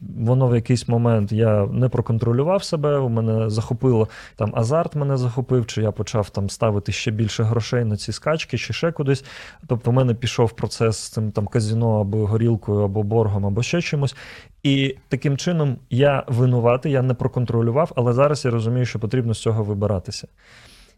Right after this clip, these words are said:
І от тут мені здається, що жінкам потрібна вся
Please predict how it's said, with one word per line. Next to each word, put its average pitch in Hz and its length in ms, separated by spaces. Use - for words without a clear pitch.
І 135 80
от 127 260
тут 202 300
мені 131 240
здається, 117 360
що 113 160
жінкам 120 340
потрібна 120 420
вся 120 400